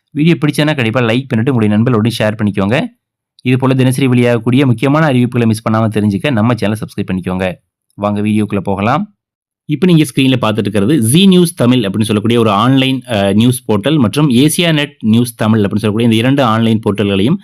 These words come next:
இருந்து எடுக்கப்பட்ட ஒரு ஸ்கிரீன்ஷாட் தான் இது. அதாவது மத்திய அரசு எடுத்த அதிரடி முடிவு, ஓய்வு பெறும் வயது அறுபத்தி ஐந்தாக உயர்வு அப்படின்ற மாதிரியான தலைப்பில் இந்த நியூஸ் கொடுத்திருக்காங்க. அதாவது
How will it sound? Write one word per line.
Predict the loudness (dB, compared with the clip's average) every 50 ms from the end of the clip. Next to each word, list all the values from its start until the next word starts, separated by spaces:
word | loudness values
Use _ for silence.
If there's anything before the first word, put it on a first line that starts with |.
| _ _ _ _ _ _
இருந்து | -2 0 2 2 2
எடுக்கப்பட்ட | 2 0 0 -2 -2 -2 0 0 0
ஒரு | 0 0
ஸ்கிரீன்ஷாட் | 0 -2 -2 0 0 0 0 -2 -4 -4
தான் | -2 -2 0
இது. | 0 0 -2 -2 -4 _ _ _ _ _ _ -4
அதாவது | -2 0 2 2
மத்திய | 2 2 2 2 2 2
அரசு | 2 2 2 0
எடுத்த | 0 0 0 0 0 0 0
அதிரடி | 0 0 0 0 2 2 2
முடிவு, | 2 4 2 2 2 2
ஓய்வு | 2 2 2 4
பெறும் | 2 2 2 2
வயது | 2 2 2 2 2
அறுபத்தி | 2 2 2 0 0 0 0 0
ஐந்தாக | 0 0 0 0 0 0 2
உயர்வு | 2 2 2 2 2 2 0 0
அப்படின்ற | -2 -2 -4 -4
மாதிரியான | -2 -2 -2 -2 -2 -2
தலைப்பில் | -2 -2 -2 -2 0 0 -2 -2
இந்த | 0 0
நியூஸ் | -2 0 0 0 0 0 -2 -8
கொடுத்திருக்காங்க. | -10 -10 -8 -4 -2 -2 0
அதாவது | 0 0 0 2 2 2 0 0